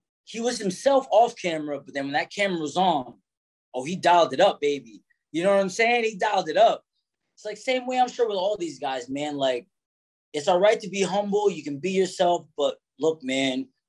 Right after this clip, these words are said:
that camera comes on. It's on for a reason. You gotta let the world know why you deserve to be on camera, why you deserve to have these moments, have this belt. You know what I'm saying? And, um, yeah, man, I think, uh, at this stage of the game,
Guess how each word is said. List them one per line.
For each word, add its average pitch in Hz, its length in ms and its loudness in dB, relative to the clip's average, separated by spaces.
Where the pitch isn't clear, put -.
that 156 220 0
camera 185 300 0
comes 160 340 -2
on. 151 420 4
It's 143 180 -6
on 185 160 4
for 151 220 -2
a 120 40 -8
reason. 139 400 -2
You 143 80 -10
gotta 165 200 0
let 147 180 -4
the 120 100 -8
world 143 300 -2
know 151 180 -2
why 143 220 0
you 151 140 -4
deserve 147 380 -6
to - 120 -20
be 143 100 -6
on 127 240 -6
camera, 117 400 -6
why 127 100 0
you 143 80 0
deserve 139 520 4
to 147 120 -4
have 143 240 2
these 135 260 -6
moments, 139 440 -6
have 147 340 2
this 131 160 -2
belt. 120 360 2
You 127 100 -8
know 127 80 -4
what 127 100 -2
I'm 131 80 -10
saying? 151 400 -2
And, 135 240 2
um, 131 480 2
yeah, 180 200 4
man, 156 280 4
I 151 80 2
think, 175 320 -6
uh, 151 220 4
at 135 120 -6
this 160 160 -10
stage 165 300 -4
of 139 80 -8
the 131 60 -8
game, 139 500 0